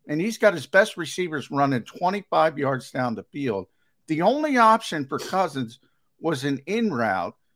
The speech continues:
to K J Osborn, who's the third best receiver.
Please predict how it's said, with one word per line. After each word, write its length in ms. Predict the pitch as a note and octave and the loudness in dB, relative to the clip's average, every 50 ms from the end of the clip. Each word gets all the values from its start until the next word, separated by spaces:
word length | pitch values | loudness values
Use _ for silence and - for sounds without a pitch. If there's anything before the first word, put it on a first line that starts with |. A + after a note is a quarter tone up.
| _ _ _ _ - | _ _ _ _ -6
to 100 | D3+ C3+ | -6 -6
K 320 | - - G#3+ G#3 A3 G#3+ | -4 0 2 2 2 2
J 240 | F3 F3 E3+ D#3+ D#3 | 0 0 0 2 4
Osborn, 540 | D#3 D#3 E3 D#3+ C#3 - - C3 A#2+ A#2 B2+ | 6 6 4 4 2 -2 -6 -4 -4 -2 -2
who's 260 | B2+ B2+ A#2 - - | -2 -4 -6 -6 -4
the 180 | A2+ A2+ G#2+ - _ - | -4 -4 -4 -6 _ -2
third 340 | A3+ A#3+ B3 C4 A#3+ E3 B2+ | 2 2 4 2 2 -2 0
best 320 | - B2+ A2+ G#2 - - | 0 0 0 0 -2 -10
receiver. 680 | A2 G2+ - - - G#2+ G#2 F#2 F2+ G#2 G#2 A#2 C3+ | -12 -12 -12 -10 -10 -10 -10 -8 -8 -8 -8 -8 -8